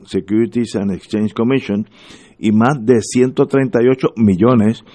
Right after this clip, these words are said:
al Departamento de Justicia, que habían acusado a la cadena de pago de sobornos para favorecer su crecimiento en Brasil, China, India y México. En otras palabras, estaban sobornando a todo el mundo por ahí para abajo.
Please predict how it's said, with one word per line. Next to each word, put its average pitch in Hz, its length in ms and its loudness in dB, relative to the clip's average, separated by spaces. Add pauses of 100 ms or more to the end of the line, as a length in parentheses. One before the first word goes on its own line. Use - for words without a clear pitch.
(320)
al 90 160 -6
Departamento 98 580 -2
de 123 80 2
Justicia, 110 560 0 (880)
que 110 100 -2
habían 113 300 2
acusado 135 520 0
a - 20 2
la 127 80 2
cadena 123 560 -2
de 101 200 0
pago 131 400 0
de 139 120 2
sobornos 117 840 -2 (640)
para 107 320 0 (180)
favorecer 101 720 -2
su 135 180 -4
crecimiento 110 600 -2
en 127 100 0
Brasil, 113 420 -2
China, 143 500 -2
India 143 460 0
y 101 120 0
México. 101 520 -2
En 82 100 -10
otras 101 140 -4
palabras, 110 280 -2
estaban 113 240 -4
sobornando 113 560 0
a 98 40 -2
todo 110 140 0
el 110 60 -6
mundo 120 300 2
por 104 180 -4
ahí 107 80 -2
para 117 180 0
abajo. 90 240 -4